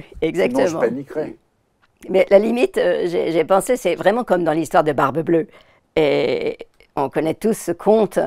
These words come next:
Speaker 1: euh, de, de Perrault, dans lequel, euh, Barbe Bleue, euh, a, épouse, dit à son épouse, « Je vais m'absenter,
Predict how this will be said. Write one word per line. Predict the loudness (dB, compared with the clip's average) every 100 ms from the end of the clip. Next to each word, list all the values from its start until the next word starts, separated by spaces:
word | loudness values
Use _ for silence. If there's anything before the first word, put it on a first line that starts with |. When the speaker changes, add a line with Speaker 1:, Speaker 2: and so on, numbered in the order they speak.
| -6 -16 -20 _ -8
Speaker 1:
euh, | -2 -2
de, | 0 -2 -2
de | -2 -2
Perrault, | 2 4 6 6
dans | 4 0
lequel, | 0 4 6 6 4 2 -2
euh, | -4 0
Barbe | 0 0 2 4
Bleue, | 6 6 6 4 -2 _ -10
euh, | -6 -4 -4 -4 -4 -6 -6
a, | -4 -2 -2 -4 -6
épouse, | -6 -6 -2 2 4 2 0 -4 -8
dit | -14 -8 -6
à | -4
son | -4 -4
épouse, « | -4 -2 -2 -2
Je | -6 -2
vais | 0 2 0
m'absenter, | 0 -4 -6 -8 -4 -4